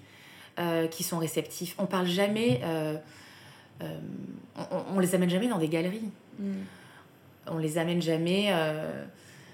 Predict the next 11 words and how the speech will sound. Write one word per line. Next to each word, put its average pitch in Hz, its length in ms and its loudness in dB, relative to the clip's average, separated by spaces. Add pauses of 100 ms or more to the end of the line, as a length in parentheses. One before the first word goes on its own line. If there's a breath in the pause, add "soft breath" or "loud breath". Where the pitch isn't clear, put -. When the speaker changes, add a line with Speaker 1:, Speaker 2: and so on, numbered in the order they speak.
(760 loud breath)
Speaker 1:
dans 165 140 0
des 151 120 0
musées. 170 480 0 (560)
On 190 120 2
a 180 80 6
vraiment 202 280 2
une 202 140 4
approche 240 500 2
qui 202 300 -2
est, - 60 2
euh, 156 360 2